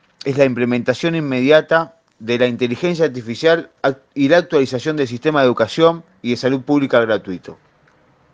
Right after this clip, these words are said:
Tenemos un sistema educacional que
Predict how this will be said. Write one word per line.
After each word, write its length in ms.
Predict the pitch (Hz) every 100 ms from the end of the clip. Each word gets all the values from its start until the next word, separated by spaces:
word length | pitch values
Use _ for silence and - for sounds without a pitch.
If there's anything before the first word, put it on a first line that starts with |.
| _ _ _ _ _ _ _ _
Tenemos 340 | - 131 151 156
un 100 | 139
sistema 600 | 131 - 160 170 190 190 _ _ _ _
educacional 720 | 104 107 107 - 117 165 196 190 _ _ _ _ _ _ _ -
que 280 | 107 104